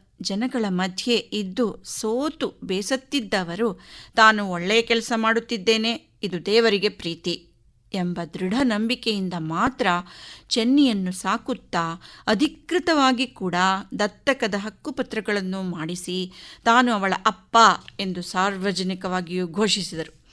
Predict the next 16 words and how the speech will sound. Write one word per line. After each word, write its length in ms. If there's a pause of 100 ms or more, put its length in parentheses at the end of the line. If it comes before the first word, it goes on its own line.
(140)
ಆದರೂ 640 (240)
ಅರವತ್ತು 560
ವಯಸ್ಸಿನ 440
ತಾತಾಚಾರ್ಯರು 1080 (280)
ಪುಟ್ಟ 340
ಮಗುವನ್ನು 520
ತಂದು 320
ಸಾಕುವ 460
ಪರಿಯನ್ನು 580
ಕಂಡು 520 (260)
ಸಹಾಯಕ್ಕೆ 680
ಬರುವುದಕ್ಕಿಂತ 760 (460)
ಕುಲ 280 (100)
ನೆಲ 380
ಜಲಗಳ 600
ಮಡಿವಂತಿಕೆಯಿಂದ 1040